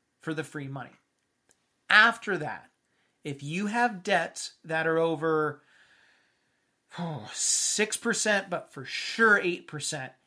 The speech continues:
anything that you have left over every month,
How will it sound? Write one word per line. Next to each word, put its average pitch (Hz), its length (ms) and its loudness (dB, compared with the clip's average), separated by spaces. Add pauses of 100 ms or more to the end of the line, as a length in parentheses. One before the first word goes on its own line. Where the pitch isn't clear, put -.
(260)
anything 262 800 -2 (100)
that 180 140 -4
you 180 220 -4
have 180 220 0
left 175 260 -2
over 160 280 -2
every 160 240 -4
month, 147 320 -8